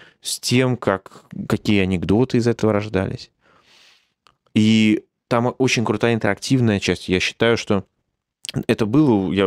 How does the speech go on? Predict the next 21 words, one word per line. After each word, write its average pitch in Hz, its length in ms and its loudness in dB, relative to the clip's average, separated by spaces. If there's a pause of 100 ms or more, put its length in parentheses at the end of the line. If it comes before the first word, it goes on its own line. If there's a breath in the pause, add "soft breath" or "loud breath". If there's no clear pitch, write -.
я, 95 140 0
я 95 160 2
был 110 180 -2
там 95 280 -2
в - 20 -6
году 95 240 -2
в 98 80 -4
двух-, 92 380 -8 (280)
две 95 80 0
тысячи - 240 -8
двадцатом, 95 460 -2
может 98 220 -8
быть, - 220 -16
может - 220 -14
быть, - 80 -12
девятнадцатом, 104 600 -4
двадцатом, 85 420 -2
я 87 80 -4
не 87 100 -4
помню 92 300 -2
точно, - 460 -2